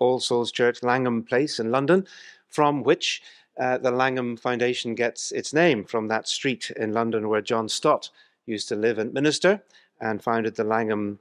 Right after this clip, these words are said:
Partnership, which is here in Hong Kong known as Langham Foundation. So greetings to you from us and from them.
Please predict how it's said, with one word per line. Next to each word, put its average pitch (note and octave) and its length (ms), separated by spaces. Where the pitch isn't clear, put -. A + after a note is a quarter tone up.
Partnership, B2+ 560
which A#2 240
is G#2 180
here A2+ 400
in A2 140
Hong G#2+ 200
Kong G#2 280
known G#2+ 160
as G2+ 140
Langham G#2 300
Foundation. G2+ 600
So G#2 260
greetings B2 540
to C3 120
you G#2+ 200
from G#2 420
us - 420
and G2+ 180
from G2+ 380
them. G#2+ 240